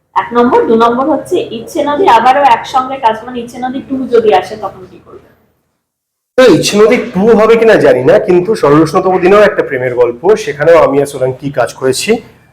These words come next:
Speaker 2: আমাদের মনে তো হয় সেরকমই একটা বিষয়
Speaker 1: স্পেশাল
Speaker 2: এটা।
Speaker 1: মোমেন্ট।
Speaker 2: The স্পেশাল মোমেন্ট অনেক আছে গোটা শুটিং এর মধ্যে। There have been multiple
Speaker 1: মানে
Speaker 2: special
Speaker 1: শুধু এই,
Speaker 2: moments।
Speaker 1: এই, এই, আহ,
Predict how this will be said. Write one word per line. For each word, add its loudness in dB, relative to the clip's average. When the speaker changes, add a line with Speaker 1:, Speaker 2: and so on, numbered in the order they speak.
Speaker 2:
আমাদের 4
মনে 4
তো 4
হয় 2
সেরকমই 2
একটা -2
বিষয় -2
Speaker 1:
স্পেশাল -2
Speaker 2:
এটা। -6
Speaker 1:
মোমেন্ট। -14
Speaker 2:
The -4
স্পেশাল 2
মোমেন্ট 4
অনেক 4
আছে 0
গোটা -4
শুটিং -8
এর -2
মধ্যে। -8
There 0
have 2
been 4
multiple 2
Speaker 1:
মানে 2
Speaker 2:
special -2
Speaker 1:
শুধু -6
এই, -4
Speaker 2:
moments। -4
Speaker 1:
এই, -2
এই, -4
আহ, 2